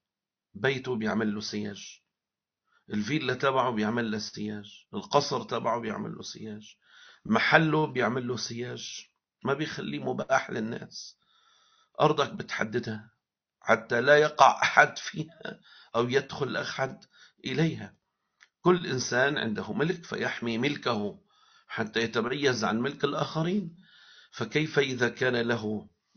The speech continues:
غنم يرعاها فإنه أيضًا يحميها بأن لا تقترب إلى رزق الآخرين، لأن هذه العجموات لا تدرك، ترى الرزق وترى الخير وترى الحلال،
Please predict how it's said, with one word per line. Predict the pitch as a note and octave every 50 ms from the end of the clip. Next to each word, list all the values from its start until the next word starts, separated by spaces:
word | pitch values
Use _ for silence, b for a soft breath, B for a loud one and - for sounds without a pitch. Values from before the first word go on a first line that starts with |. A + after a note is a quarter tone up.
| -
غنم | G2+ A2+ B2 C#3 C#3 C#3+ D#3+ E3 C#3+
يرعاها | A2+ G2 G2 - F#2 F#2+ G2+ G#2+ A2 G#2+ - - D3 E3 - B B B B B B B B B B
فإنه | - - - - A#2 A#2 A2+ G#2 G#2+ G#2+ - - G#2
أيضًا | A#2+ C3 B2 C3+ D3 D#3+ F3+ E3+ -
يحميها | - A2+ G2 - - - - - A#2 B2+ C3+ C3 A#2+ G#2+ A#2 A2+ G#2+
بأن | G2+ F#2 G2+ F2+ E2 A#2 A2 G2+
لا | F#2+ G2+ A#2 C3 B2+ A2 G2+ - B B B B B B B B
تقترب | - A2+ G#2+ - - C3+ C3 A#2+ A2+ G2+
إلى | G2 G#2 A2 G#2+ G#2+
رزق | G#2+ A2+ A2 G#2+ - - G2
الآخرين، | F#2+ E2+ G2 A2 - - - - G2+ G#2+ A2+ - E3+ E3 - - - _ _ _ _ _ _ _ _ _ _ _ _ _ _ _ _ _ _ _ _ _ _ _ b b b b b b b -
لأن | G#2+ B2 B2 C3 C#3 B2
هذه | A#2 A#2 C3 C3 A#2+ A2+ G#2
العجموات | G2 F#2+ D#2 G#2 G#2+ G2+ G2 G2 F#2+ F#2 F#2+ G2 G#2+ G#2+ -
لا | C#3+ D3 E3
تدرك، | E3 F3 D#3+ C#3 B2+ C3+ C3+ - -
ترى | - - C3 A#2 G#2
الرزق | G2+ G#2 A2 A2+ - C3 A2 G#2 -
وترى | A#2 G#2+ - A2+ A2 G2+
الخير | G2 G2 - - - G#2 A2+ B2 -
وترى | A#2+ G2 - - G2 G2+ G2
الحلال، | - - - F#2+ F#2 F#2+ G#2+ A2+ - - - -